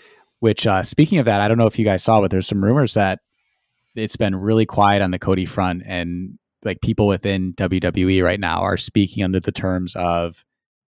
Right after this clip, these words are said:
"If Cody arrives, we'll do X," rather than, like, "When Cody."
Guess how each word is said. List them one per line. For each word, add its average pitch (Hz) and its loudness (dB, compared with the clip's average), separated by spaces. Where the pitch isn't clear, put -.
"If 123 4
Cody 98 2
arrives, 90 0
we'll 95 0
do 87 -4
X," - -12
rather 95 -2
than, 87 -4
like, 85 -8
"When 90 -2
Cody." - -10